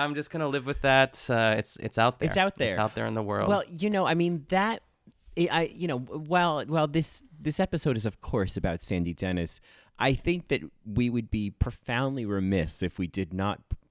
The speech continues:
Speaker 2: give some time to Elizabeth Taylor in Who's Afraid of Virginia Woolf.
Speaker 1: Yeah.
Speaker 2: And I'm s-,
Speaker 1: It's, it's hard.
Speaker 2: it, yeah, it, it's hard. It's like, it's kind of like talking about Fosse Verdon and not talking about Michelle Williams.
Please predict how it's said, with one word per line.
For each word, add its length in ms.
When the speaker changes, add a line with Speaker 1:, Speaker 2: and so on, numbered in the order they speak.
Speaker 2:
give 200
some 200
time 320
to 120
Elizabeth 380
Taylor 380
in 140
Who's 160
Afraid 220
of 80
Virginia 360
Woolf. 460
Speaker 1:
Yeah. 460
Speaker 2:
And 140
I'm 60
s-, 320
Speaker 1:
It's, 240
it's 180
hard. 280
Speaker 2:
it, 180
yeah, 260
it, 200
it's 180
hard. 260
It's 100
like, 120
it's 100
kind 240
of 100
like 140
talking 260
about 140
Fosse 220
Verdon 420
and 100
not 180
talking 260
about 160
Michelle 300
Williams. 580